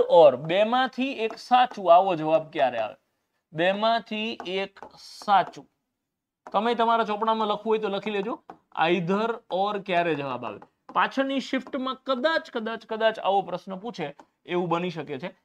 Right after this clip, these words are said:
કેમ કે પાછળની શિફ્ટમાં મને એવું લાગે છે કે લેવલ હળવેકથી વધારવાનું ટ્રાય કરશે, હળવેકથી. ઓકે છે?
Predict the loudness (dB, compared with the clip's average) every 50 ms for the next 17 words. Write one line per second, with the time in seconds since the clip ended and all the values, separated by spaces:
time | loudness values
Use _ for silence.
0 | _ _ -12 -8 -6 -6 -2 0 0 0 0 -2 -6 -6 -6 -8 -10 -12 -12 -12
1 | -6 -6 -4 -2 -2 -2 -2 -2 -2 -2 2 2 2 4 4 0 -4 -4 -6 -4
2 | 0 2 4 4 6 4 2 0 -4 _ _ _ _ _ _ _ 0 4 4 4
3 | 4 4 0 -2 -2 -8 -4 0 0 2 4 4 2 2 0 -4 -6 -4 -4 -4
4 | -4 -6 -10 -16 -16 _ _ _ _ _ _ _ _ _ _ _ _ -2 0 0
5 | 0 -2 -2 -4 _ _ -20 -20 _ _ _ _ _ _ _ _ -14 -2 -2 0
6 | 0 0 -4